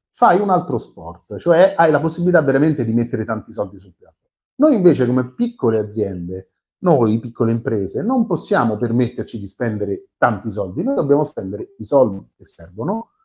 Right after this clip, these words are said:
per fare in modo che riusciremo a, eh, vendere e a veicolare il nostro prodotto. A noi interessano i guadagni finali e noi possiamo farlo solamente,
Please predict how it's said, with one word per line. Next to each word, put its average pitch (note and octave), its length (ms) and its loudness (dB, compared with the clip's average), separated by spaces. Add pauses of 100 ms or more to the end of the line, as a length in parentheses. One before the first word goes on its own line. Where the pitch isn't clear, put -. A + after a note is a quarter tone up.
(160)
per B3+ 160 2
fare C3+ 300 2
in A#3 60 6
modo B2 380 2
che A#3+ 100 -4
riusciremo B2 720 -4 (320)
a, B2+ 260 2 (260)
eh, A2+ 240 0
vendere A2 480 4
e A#2+ 80 2
a B2 60 4
veicolare D3 560 2
il C#3 60 -4
nostro G#2+ 280 -10
prodotto. D3+ 480 2
A G2 100 -16
noi A2+ 360 0
interessano A2 720 -6
i G2+ 120 -16
guadagni A#2 680 0
finali G#2 580 -2 (480)
e B2 160 4
noi D#3+ 500 4
possiamo C#3+ 380 0
farlo A2 360 2
solamente, B2 1040 -2